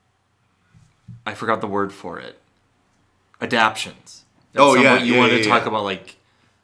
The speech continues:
Speaker 1: I think you said not video games?
Speaker 2: Yeah, adaptions of anything that's not a video game.
Speaker 1: It's not a video game.
Speaker 2: Which we'll talk about Knives Out, I'm sure, when we get to Clue, because there's a Clue movie, but also Knives Out is a better Clue movie than Clue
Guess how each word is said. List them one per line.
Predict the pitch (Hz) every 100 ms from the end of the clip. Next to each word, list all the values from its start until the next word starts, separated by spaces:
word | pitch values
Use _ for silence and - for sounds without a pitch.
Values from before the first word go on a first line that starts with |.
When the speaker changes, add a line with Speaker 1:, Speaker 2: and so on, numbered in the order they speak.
| _ _
Speaker 1:
I | 123 123
think | 151
you | 151
said | 156 160 120 98
not | 104 92 104
video | 123 131 147 151
games? | 156 165 143
Speaker 2:
Yeah, | 110
adaptions | 107 131 131 135
of | 110
anything | 107 127 127 113
that's | 98
not | 98
a | 90
video | 95 85
game. | 78 78
Speaker 1:
It's | 80
not | 101 95
a |
video | 87 85 85
game. | -
Speaker 2:
Which | 107
we'll | 123 117
talk | 117 107
about | 101 98 90 104
Knives | 90 87
Out, | 90 87
I'm | 90
sure, | - 87
when |
we | 82
get | 82
to | -
Clue, | 82 73 65
because | - 90
there's | 82 82
a |
Clue | 82 - 98 85
movie, | 90 85 85
but | 78 80
also | - 87 - 78
Knives | 80 82 82 78
Out | 71
is | 78
a |
better | 80 80 78
Clue | 80 76
movie | 82 80
than | 67
Clue | - -